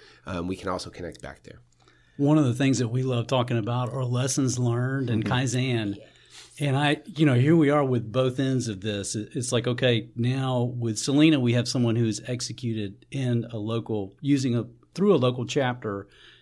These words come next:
Speaker 2: Tell me about the feedback that you guys have. And I know you guys are tight. You know, I can see the friendship and the, there's a deep relationship there in terms of the communication that you have on the aspects.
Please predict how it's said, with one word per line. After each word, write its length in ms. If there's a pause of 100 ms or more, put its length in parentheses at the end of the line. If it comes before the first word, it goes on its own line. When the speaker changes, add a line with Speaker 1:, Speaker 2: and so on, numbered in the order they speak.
(540)
Speaker 2:
Tell 160
me 120
about 280
the 60
feedback 480
that 220
you 80
guys 300
have. 440
And 260
I 80
know 120
you 400
guys 200
are 100
tight. 380
You 120
know, 80
I 60
can 140
see 140
the 80
friendship 480
and 160
the, 160 (340)
there's 160
a 60
deep 220
relationship 560
there 160
in 80
terms 280
of 60
the 60
communication 580
that 60
you 180
have 300
on 120
the 100
aspects. 520